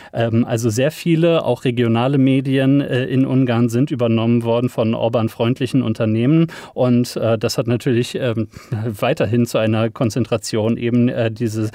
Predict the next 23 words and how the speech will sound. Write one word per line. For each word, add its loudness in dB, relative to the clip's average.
dieser, 0
äh, -4
Medienmacht 0
auch -4
geführt. -2
Regierungskritische -2
Zeitungen 2
werden 2
zum -2
Teil 0
kurzerhand -2
einfach -4
eingestellt, 0
ähm, 2
und -4
schwarze -2
Listen 0
sogar, 0
äh, 0
mit, 0
äh, 0
kritischen 0
JournalistInnen, 0